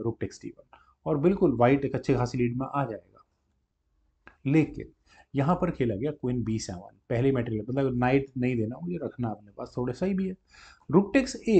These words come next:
एट, क्वीन टेक्स ए एट। फ्रेंड्स, यहाँ अब मैं ये कहूँ कि क्या कोई बहुत गलत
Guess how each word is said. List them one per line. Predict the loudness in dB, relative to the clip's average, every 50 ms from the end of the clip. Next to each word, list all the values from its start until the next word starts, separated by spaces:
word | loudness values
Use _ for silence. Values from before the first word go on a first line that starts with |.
| 6 6 4
एट, | 2 0 -6 _ _ _ _ _ _ _ _ _ _ 0
क्वीन | 2 4 4 4 2 0
टेक्स | 0 -2 -4 -4 -8 -16 -12 -8
ए | -6 -6 -6 -6 -8 -12
एट। | -12 -12 _ _ _ _ _ _ _ -20 _ _ _ _
फ्रेंड्स, | -2 -2 -2 -2 -4
यहाँ | -4 -4 -4 -2 0 -2 -2 -2 -2
अब | -4 -2 -2
मैं | 0 0 0
ये | 0 0
कहूँ | 0 -2 -2 0 0 0 0 -2
कि | -4 -6
क्या | -4 -2 -2 -2
कोई | 0 0 0 0
बहुत | -2 -4 -10 -10 -4 0 0 0 0 0
गलत | 0 0 0 -2